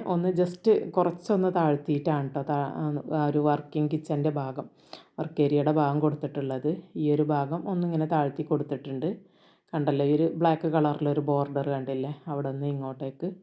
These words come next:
അപ്പോൾ ദാ ഇത്രയും സ്പേസിൽ ട്ടോ, ഒരു ചെറിയ സ്പേസിലാണ് എല്ലാ സൗകര്യങ്ങളും ഇവിടെ ചെയ്തിട്ടുള്ളത്. നമുക്ക് ഈ ഒരു ഭാഗം മാത്രം മതി ഈ പാചകം ചെയ്യാനും, ആ, അങ്ങനെ പാത്രങ്ങൾ കഴുകാനും എല്ലാ ഫെസിലിറ്റിയും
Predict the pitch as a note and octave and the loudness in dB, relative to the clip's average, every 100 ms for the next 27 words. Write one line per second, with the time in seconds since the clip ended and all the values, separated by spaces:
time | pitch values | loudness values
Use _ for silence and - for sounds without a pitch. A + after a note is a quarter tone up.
0 | _ _ _ _ _ - _ _ _ _ | _ _ _ _ _ -20 _ _ _ _
1 | _ - F3 F#3 - - - A#3+ A#3 F3+ | _ 0 2 2 0 -2 4 4 4 4
2 | D3+ - D3 D3 D#3 F#3 G3+ G3 G3 A#3+ | 2 2 0 0 0 0 0 2 4 2
3 | - D#3 C#3+ E3+ D#3+ D3+ - D#3+ D#3 F3+ | 4 0 2 0 2 0 0 2 2 4
4 | F#3 - E3+ D3 D3 D3 D3 D#3+ D#3+ D3+ | 2 2 0 2 2 2 2 2 2 2
5 | D3+ D3+ C#3+ C3+ D3 C#3 D3 E3+ F#3 F3+ | 2 2 2 -2 -2 -2 -2 -2 -4 -2
6 | G#3 G3 F#3+ F#3 E3 F3+ E3+ D3+ D#3 F3 | 0 2 4 4 4 2 2 0 0 0
7 | D#3+ C#3+ D#3+ - - - _ E3 E3 D#3+ | 0 2 -2 -2 -14 -20 _ -4 0 4
8 | D3+ D#3 D#3 D3 C#3+ C#3 C#3+ C#3+ C3 D#3 | 4 4 4 4 4 2 0 -2 -4 -4
9 | C#3+ C#3 C#3 C3+ - _ E3+ D3+ D3 D3 | -4 -4 -6 -10 -14 _ -4 -2 -2 2
10 | D#3 D3 D3+ C#3+ D3 D3 C#3+ C#3+ C#3 D3+ | 2 2 0 0 2 2 2 0 0 -2
11 | D#3 F3+ G3 G#3 F#3+ F3 D3+ D3+ F3 | 0 2 4 4 2 2 0 0 -4